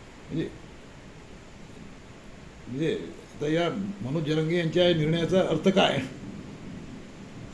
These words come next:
कारण जरांगे पाटील म्हणतात की आपण अपक्ष उमेदवार उभा करायचा नाही, कुणाला पाठिंबाही द्यायचा नाही, ज्यांना पाडायचं त्यांना पाडा.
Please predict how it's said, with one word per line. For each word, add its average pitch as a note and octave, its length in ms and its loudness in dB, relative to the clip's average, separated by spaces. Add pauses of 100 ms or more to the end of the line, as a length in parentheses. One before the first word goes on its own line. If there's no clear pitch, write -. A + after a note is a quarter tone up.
(640)
कारण D#3+ 200 2 (300)
जरांगे E3 280 4
पाटील E3 260 4
म्हणतात D#3 400 4
की F#3+ 60 8
आपण G3+ 300 10 (1080)
अपक्ष G#3+ 320 6
उमेदवार F#3 500 10
उभा F3 220 10
करायचा F3+ 320 6
नाही, G3 220 8 (2500)
कुणाला F3 240 6
पाठिंबाही F#3 460 10
द्यायचा F3+ 280 12
नाही, E3 200 2 (2500)
ज्यांना E3 240 2
पाडायचं F3+ 380 6
त्यांना F3+ 220 4
पाडा. F2+ 300 4